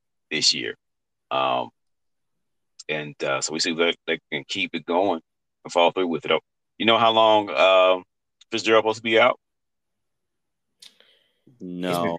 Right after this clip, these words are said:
Speaker 3: he's missed a lot. I think he's only played, what, ten games?
Speaker 1: Yeah.
Speaker 3: Let me see.
Speaker 2: Yeah, it's what, I, I don't even know what the, the prognosis is. If it's, I know,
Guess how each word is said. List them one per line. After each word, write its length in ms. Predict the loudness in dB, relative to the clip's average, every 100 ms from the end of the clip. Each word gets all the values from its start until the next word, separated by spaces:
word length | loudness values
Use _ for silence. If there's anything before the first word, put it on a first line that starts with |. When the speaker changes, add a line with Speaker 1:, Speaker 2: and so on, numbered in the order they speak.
| -10
Speaker 3:
he's 240 | -8 -4
missed 220 | -4 -6
a 60 | -10
lot. 440 | -4 -2 -2 -6
I 100 | -8 -8
think 140 | -8
he's 140 | -6
only 220 | -4 -4 -6
played, 540 | -2 0 0 -2 -6
what, 200 | -10 -12
ten 240 | -8 -8 -2
games? 580 | 0 0 -4 -12 -20 _ _ _ _ _
Speaker 1:
Yeah. 220 | -16 -16
Speaker 3:
Let 160 | -18 -20
me 60 |
see. 300 | -20 -20 -20 _ _ _ _ _ _ _ _ _ _ _ _ _ -20 -20 -20 _ _
Speaker 2:
Yeah, 460 | -18 -12 -8 -6 -8
it's 140 | -8
what, 220 | -8 -8 -8
I, 140 | -6
I 80 | -4
don't 140 | -2
even 180 | -2 -6
know 140 | -6 -8
what 140 | -8
the, 240 | -8 -8 -10 -20 _ _ _ -20
the 80 |
prognosis 720 | -14 -6 -6 -4 -8 -10 -16 -12
is. 240 | -10 -10
If 120 | -12
it's, 260 | -12 -14 -18 _ _ _ _ _ _ _ _ _ _ _
I 80 | -10
know, 340 | -6 -6 -6